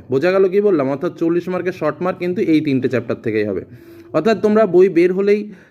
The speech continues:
আহ, স্বাভাবিকভাবে আমরা তোমাদের বলে দেবো কোন বই বেটার, সেটা অবশ্যই বলবো, এবং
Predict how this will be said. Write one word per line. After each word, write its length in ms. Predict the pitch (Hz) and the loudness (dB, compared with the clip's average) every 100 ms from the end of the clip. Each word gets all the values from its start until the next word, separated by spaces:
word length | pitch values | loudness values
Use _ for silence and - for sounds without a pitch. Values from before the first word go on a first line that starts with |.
| _ | _
আহ, 200 | 143 151 | -2 -2
স্বাভাবিকভাবে 380 | 151 175 170 185 | 0 0 0 -2
আমরা 160 | 180 180 | -2 0
তোমাদের 280 | 180 175 | 0 0
বলে 200 | 156 160 | 0 0
দেবো 200 | 170 170 | 2 0
কোন 260 | 170 165 165 | 0 -2 2
বই 120 | 165 | 2
বেটার, 300 | 151 156 160 | 2 2 0
সেটা 240 | 160 151 156 | -2 -4 -2
অবশ্যই 360 | 147 156 175 | -4 -2 0
বলবো, 380 | 156 151 147 156 - _ | 2 2 0 -6 -14 _
এবং 220 | 147 190 | 0 0